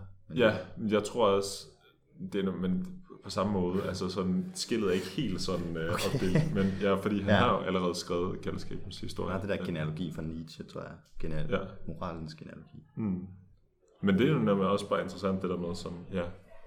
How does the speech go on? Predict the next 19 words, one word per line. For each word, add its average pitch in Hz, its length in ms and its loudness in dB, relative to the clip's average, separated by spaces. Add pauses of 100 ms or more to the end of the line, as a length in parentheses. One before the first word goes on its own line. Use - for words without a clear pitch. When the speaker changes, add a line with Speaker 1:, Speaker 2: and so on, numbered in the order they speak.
(460)
Speaker 2:
med 90 120 -2
galskab. 87 580 -4 (120)
Altså 87 280 -6
sådan, 82 360 -6 (340)
hvordan 85 280 0
fanden 95 440 0 (520)
eksisterer 92 600 -6 (340)
galskab? 90 480 -4 (140)
Speaker 1:
Ja. 85 140 -2
Speaker 2:
Og, 90 340 -6 (600)
og - 100 -8
hvordan, 87 460 0 (180)
hvordan 90 340 2
er 98 180 -4
den 92 360 -6
kommet 87 240 -6 (140)
frem? 101 220 -8 (240)
Altså 90 180 -10
sådan, 87 300 -6